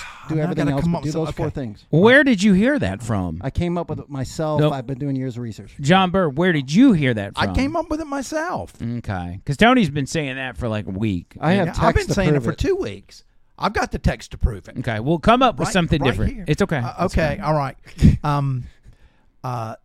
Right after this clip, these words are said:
Speaker 1: don't pick your nose after handling fish. And
Speaker 3: Wait, wait, wait. Start over. Look at the camera. 'Cause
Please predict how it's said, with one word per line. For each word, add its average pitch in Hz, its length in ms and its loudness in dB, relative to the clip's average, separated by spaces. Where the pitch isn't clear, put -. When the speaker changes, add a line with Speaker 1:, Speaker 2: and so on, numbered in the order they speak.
Speaker 1:
don't 151 300 0
pick - 200 4
your 170 120 -2
nose 143 320 0
after 123 300 -6
handling 131 500 -4
fish. - 720 -10
And 131 460 -4
Speaker 3:
Wait, 160 120 4
wait, 196 140 4
wait. 131 220 0
Start 127 280 -4
over. 131 360 -4
Look 113 100 -8
at 110 40 -8
the 107 80 -10
camera. 95 380 -10
'Cause 131 160 0